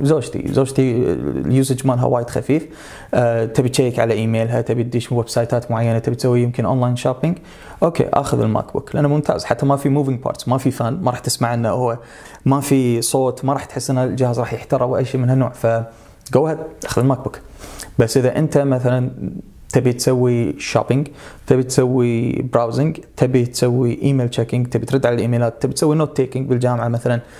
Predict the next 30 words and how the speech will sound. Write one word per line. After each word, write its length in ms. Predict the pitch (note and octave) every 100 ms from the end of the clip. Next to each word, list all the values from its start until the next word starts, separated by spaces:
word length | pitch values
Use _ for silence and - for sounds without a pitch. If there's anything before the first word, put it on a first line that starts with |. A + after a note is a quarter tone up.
| - - - - - - - - - -
وتبي 280 | C3+ F#3 F#3
بنفس 260 | F3+ F3 F3
الوقت 420 | D#3+ E3+ - C#3
جهاز، 520 | B2+ B2 C#3 C#3+ C#3 - B2
آه، 420 | A#2+ B2 A#2+ A#2+
يكون 300 | B2 B2 D3+
فيه 240 | C#3 C#3+ C3+
لايبرري 380 | C#3+ E3 D#3
مالتك 480 | C#3+ C#3 C3 C3 A#2+
مالت 200 | B2 A#2+
الميوزك، 460 | A#2+ A#2 A2 A2 -
تبي 400 | - B2 B2+ B2+
تستخدمه 760 | - - B2 - C3+ C#3+ E3
كايتونز 800 | D#3 C#3+ - D3+ D3 - D3+ D3
مثلًا 380 | C#3 C#3 C#3 C#3
باك 280 | B2+ C3 A#2+
اب 100 | A#2
حق 220 | - A#2
صورك 480 | B2 - C3 B2 -
وما 100 | A#2
اعرف 280 | A2+ - -
ايش، 200 | - -
تبي 260 | - E3+
تسوي 320 | - - C#3+ C3+
فيه 280 | - C#3
فيديو 260 | B2+ F3 C#3+
اديتنج، 420 | - - - -
تبي 240 | - A#2 A#2+
تسوي 380 | - C3 C3
فيه، 420 | B2 C#3 C3 B2+